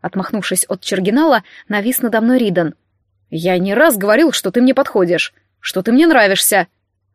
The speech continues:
«Вот именно!» — в сердцах топнула я. «Удобная служащая! А вы пытались завоевать меня? Дарили подарки, приглашения на свидание, ночь в подвале и вечер с чаромодифицированным волком не счёт. Нет, вы рассматриваете место вашей девушки как должность.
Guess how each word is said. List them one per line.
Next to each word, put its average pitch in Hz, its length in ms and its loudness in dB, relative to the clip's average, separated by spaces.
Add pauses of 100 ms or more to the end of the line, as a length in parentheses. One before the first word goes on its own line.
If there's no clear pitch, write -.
«Вот 202 280 -8
именно!» — 320 500 4 (220)
в - 100 -14
сердцах 202 460 -4
топнула 262 360 2
я. 214 320 0 (320)
«Удобная 269 580 4
служащая! 254 760 2 (280)
А 190 160 -4
вы 240 240 2
пытались 294 480 2
завоевать 269 540 2
меня? 226 280 2 (280)
Дарили 240 320 2
подарки, 202 480 2
приглашения 214 600 0
на 196 60 -4
свидание, 202 640 0
ночь 269 280 -2
в - 80 -16
подвале 285 520 4
и 254 40 0
вечер 277 380 0 (140)
с - 120 -10
чаромодифицированным 269 1000 2
волком 294 340 2
не 311 80 4
счёт. - 400 0 (360)
Нет, 208 340 0
вы 240 220 2
рассматриваете 302 760 2
место 269 320 2
вашей 247 280 0
девушки 247 400 0
как 214 240 -2
должность. 190 580 -2